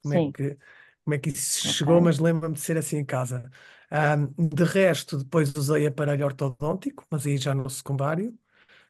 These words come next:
Speaker 1: ah, e aí já, ahm, já aprofundei mais, ou já, já, já percebi melhor o que é que, o que é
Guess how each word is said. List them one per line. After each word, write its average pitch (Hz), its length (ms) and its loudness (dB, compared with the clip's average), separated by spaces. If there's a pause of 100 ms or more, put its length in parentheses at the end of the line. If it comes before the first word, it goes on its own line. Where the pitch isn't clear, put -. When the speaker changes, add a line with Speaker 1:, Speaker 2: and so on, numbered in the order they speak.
(100)
Speaker 1:
ah, 131 500 -2
e 135 120 -2 (140)
aí 135 100 -2
já, 127 380 -4 (560)
ahm, 117 540 -4 (1000)
já 127 200 -2
aprofundei 123 640 -6
mais, 175 380 0
ou 117 80 -6
já, 113 260 -12 (160)
já, - 340 -14
já 110 200 -14
percebi - 360 -8
melhor 123 280 -6
o - 40 -20
que - 120 -8
é 127 40 -6
que, 127 180 -10
o 120 120 -10
que - 140 -14
é - 20 -10